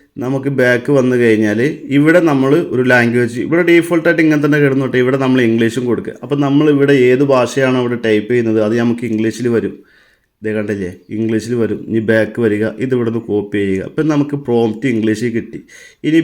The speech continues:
Bing-ലേക്ക് വരിക, എന്നിട്ട് ഇവിടെ കൊണ്ടുവന്ന് പേസ്റ്റ് ചെയ്യുക. പേസ്റ്റ് ചെയ്ത് കഴിഞ്ഞാൽ നമുക്കിത് ജനറേറ്റ് എന്നുള്ള ഓപ്ഷൻ കൊടുക്കാം. നോക്കാം നമുക്ക് ഏത് തരത്തിലുള്ള ഇമേജാണ് നമുക്ക് Bing എ ഐ ക്രിയേറ്റ് ചെയ്ത് തരിക എന്ന് നോക്കാം. നാല്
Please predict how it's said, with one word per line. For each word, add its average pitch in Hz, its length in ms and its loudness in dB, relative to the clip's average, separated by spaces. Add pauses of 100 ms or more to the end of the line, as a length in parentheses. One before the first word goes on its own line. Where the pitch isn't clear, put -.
Bing-ലേക്ക് 135 640 2
വരിക, 110 220 2 (600)
എന്നിട്ട് 135 280 -4
ഇവിടെ 127 180 2 (100)
കൊണ്ടുവന്ന് 113 520 0
പേസ്റ്റ് 143 380 2
ചെയ്യുക. 95 260 -2 (480)
പേസ്റ്റ് 135 460 -4
ചെയ്ത് 110 300 0
കഴിഞ്ഞാൽ 98 380 -4 (600)
നമുക്കിത് 117 360 -4 (120)
ജനറേറ്റ് 135 480 0
എന്നുള്ള 113 240 0 (100)
ഓപ്ഷൻ 107 300 -2
കൊടുക്കാം. 95 280 -6 (100)
നോക്കാം 143 300 0
നമുക്ക് 127 280 -2 (320)
ഏത് 120 180 -2
തരത്തിലുള്ള 120 400 0 (100)
ഇമേജാണ് 117 560 0 (480)
നമുക്ക് 139 280 -2 (120)
Bing 123 240 0 (480)
എ 117 60 2 (180)
ഐ - 20 4 (140)
ക്രിയേറ്റ് 120 460 0
ചെയ്ത് 120 260 2
തരിക 113 240 2 (140)
എന്ന് 117 180 0
നോക്കാം. 95 320 -6 (960)
നാല് 175 320 4